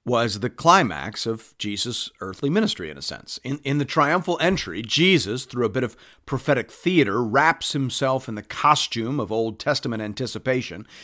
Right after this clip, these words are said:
and declares to all Jerusalem, in no uncertain terms, "Behold your king." Having said the things of God and done the works of God, having fed the masses, healed the sick,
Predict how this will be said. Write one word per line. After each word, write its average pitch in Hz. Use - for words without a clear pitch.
and 147
declares 165
to 151
all 165
Jerusalem, 139
in 120
no 180
uncertain 139
terms, 110
"Behold 123
your 135
king." 135
Having 131
said 185
the 196
things 196
of 170
God 107
and 98
done 190
the 185
works 160
of 135
God, 101
having 117
fed 202
the 190
masses, 113
healed 226
the 180
sick, 123